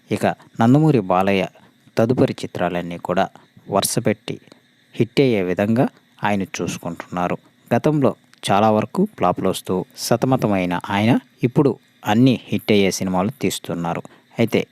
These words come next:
ఇలాంటి హీరో ఎవరికి ఇష్టం ఉండదో చెప్పండి? ప్రముఖ కొరియోగ్రాఫర్ శేఖర్ మాస్టర్ కుమార్తె సాహితీకి కూడా ఈయన అంటే చాలా ఇష్టం. ఎందుకంటే ఆయన సినిమాల్లోనే కాకుండా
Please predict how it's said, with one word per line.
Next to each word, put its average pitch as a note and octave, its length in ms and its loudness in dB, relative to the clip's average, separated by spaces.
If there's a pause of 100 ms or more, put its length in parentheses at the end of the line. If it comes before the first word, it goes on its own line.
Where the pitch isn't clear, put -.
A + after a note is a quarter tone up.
(220)
ఇలాంటి G2 380 0
హీరో F2 300 -4 (200)
ఎవరికి F2+ 360 -4
ఇష్టం E2+ 280 -8
ఉండదో F2+ 300 -8 (120)
చెప్పండి? F#2+ 400 -6 (580)
ప్రముఖ D3+ 280 0 (440)
కొరియోగ్రాఫర్ G2 800 0
శేఖర్ G2 400 -6
మాస్టర్ - 360 -6
కుమార్తె F2+ 460 -4 (680)
సాహితీకి C3 680 0
కూడా F2+ 260 0 (540)
ఈయన A#2 300 4 (100)
అంటే F2+ 180 -2 (300)
చాలా F#2+ 300 2 (100)
ఇష్టం. - 220 -8 (280)
ఎందుకంటే G2 500 -2 (520)
ఆయన B2 320 0
సినిమాల్లోనే G#2+ 600 0
కాకుండా - 460 -2